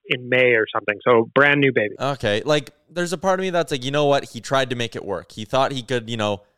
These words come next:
Speaker 2: l-, put the family aside for a bit, go into the bubble, and after a month, 'cause that's pretty much what it's been now.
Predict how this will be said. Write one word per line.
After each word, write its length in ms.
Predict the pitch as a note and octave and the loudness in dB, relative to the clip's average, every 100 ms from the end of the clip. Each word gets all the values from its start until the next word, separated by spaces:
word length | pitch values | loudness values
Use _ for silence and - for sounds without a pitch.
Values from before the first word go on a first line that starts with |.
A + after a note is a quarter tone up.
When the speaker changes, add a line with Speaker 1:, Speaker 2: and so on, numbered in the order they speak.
| _ _ _ | _ _ _
Speaker 2:
l-, 140 | B2+ - - | -14 -14 -6
put 160 | B2+ | -6
the 60 | B2+ | -4
family 320 | C#3 C3+ C3+ | -4 -4 -4
aside 320 | C3+ C3+ B2+ | -2 0 -2
for 100 | A#2+ | -2
a 40 | A#2+ | -2
bit, 240 | A#2+ A#2 | -2 0
go 160 | A#2 B2+ | -2 0
into 140 | B2+ | -2
the 100 | B2 | -4
bubble, 400 | A2 A2 A2+ A2+ | -2 0 0 -2
and 120 | G2+ | -4
after 360 | G#2+ G#2+ - A2+ | -4 -6 -4 -4
a 60 | G#2 | -4
month, 440 | G2+ G#2 G#2 - | -2 -4 -4 -10
'cause 120 | A2+ | -6
that's 240 | G2+ G#2 - | -4 -4 -8
pretty 320 | _ D#3 D3+ | _ -10 -4
much 180 | C#3 A#2 | -4 -4
what 140 | A#2+ | -6
it's 120 | F#2 | -6
been 160 | G2 A#2+ | -6 -6
now. 240 | G2 G2 | -4 -6